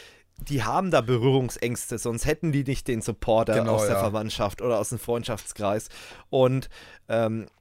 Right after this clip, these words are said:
Speaker 1: und da muss man, das muss man halt auch wollen, ne? Also manche Sachen, die bei Windows sofort funktionieren mit drei Mausklicks, da muss ich halt bei Linux dann erstmal ein Wiki öffnen. Das ist vielleicht dann auch noch nicht mal in Deutsch verfügbar.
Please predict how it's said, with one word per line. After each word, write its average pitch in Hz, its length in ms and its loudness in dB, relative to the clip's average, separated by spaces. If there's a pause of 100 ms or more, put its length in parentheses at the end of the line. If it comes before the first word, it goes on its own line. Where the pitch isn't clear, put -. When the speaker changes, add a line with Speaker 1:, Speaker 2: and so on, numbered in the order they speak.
(180)
Speaker 1:
und 131 160 0
da 135 120 8
muss 165 180 2
man, 175 160 2
das 135 140 -4
muss 156 160 -2
man 185 140 0
halt 147 160 4
auch - 180 -2
wollen, 147 400 4
ne? 139 160 0
Also 151 240 0
manche 139 320 -2
Sachen, 165 460 -2 (420)
die 147 100 -6
bei 131 420 4
Windows 170 520 0
sofort - 460 2
funktionieren 170 680 -2
mit 143 180 0
drei 135 180 2
Mausklicks, 139 760 -2 (260)
da 131 120 0
muss 196 220 -2
ich 180 140 -4
halt 170 180 2
bei 151 120 2
Linux 170 420 -2
dann 147 160 0
erstmal 160 600 -2 (180)
ein 147 120 -2
Wiki 202 320 0
öffnen. 156 520 -4 (180)
Das 160 160 -6
ist - 140 -8
vielleicht 170 380 2
dann 165 120 0
auch 147 160 -2
noch 151 160 0
nicht 139 220 -2
mal 147 160 2
in 120 160 -6
Deutsch 143 400 2
verfügbar. 196 600 -4